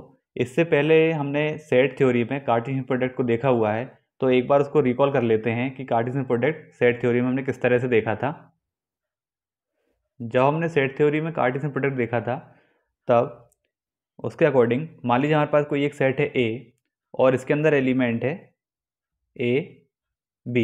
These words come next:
और दूसरा कोई सेट है B और इसके अंदर एलिमेंट है X,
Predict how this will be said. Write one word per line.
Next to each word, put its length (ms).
और 120
दूसरा 300
कोई 160
सेट 300
है 100
B 140
और 260
इसके 200
अंदर 200
एलिमेंट 460
है 100
X, 280